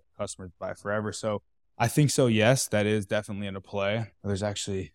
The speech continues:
a guy that I've been meaning to get in touch with that, um, is very involved with, with that. And so we'll see what happens. You know, I think Josh and some of these other guys that I know definitely have, have, have, you know, con-, preferred to start in the teenager stage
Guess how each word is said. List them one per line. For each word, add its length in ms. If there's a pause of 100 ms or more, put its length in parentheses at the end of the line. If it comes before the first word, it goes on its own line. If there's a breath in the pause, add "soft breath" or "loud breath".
(140)
a 60
guy 180
that 160
I've 140
been 120
meaning 220
to 60
get 40
in 100
touch 280
with 220
that, 320
um, 440 (800)
is 80
very 220
involved 440
with, 220 (380)
with 220
that. 340
And 120
so 160
we'll 120
see 160
what 80
happens. 400
You 40
know, 80
I 80
think 220
Josh 420
and 160
some 120
of 60
these 180
other 320 (280)
guys 180
that 100
I 80
know 180
definitely 480
have, 260 (220)
have, 320 (100)
have, 220 (260)
you 120
know, 240 (760)
con-, 300 (120)
preferred 480
to 60
start 320
in 60
the 100
teenager 480
stage 460